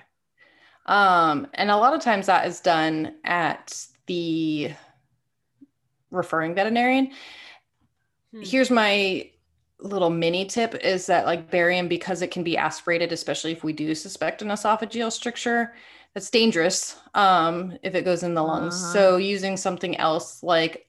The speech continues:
Speaker 1: uh, ionohexol,
Speaker 2: Yeah.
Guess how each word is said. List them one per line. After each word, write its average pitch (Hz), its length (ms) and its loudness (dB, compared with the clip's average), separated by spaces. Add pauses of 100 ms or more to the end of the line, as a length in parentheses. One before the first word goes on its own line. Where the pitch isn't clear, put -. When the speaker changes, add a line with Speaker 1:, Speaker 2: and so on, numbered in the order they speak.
(160)
Speaker 1:
uh, 156 540 4 (520)
ionohexol, 185 960 2 (880)
Speaker 2:
Yeah. 165 360 -16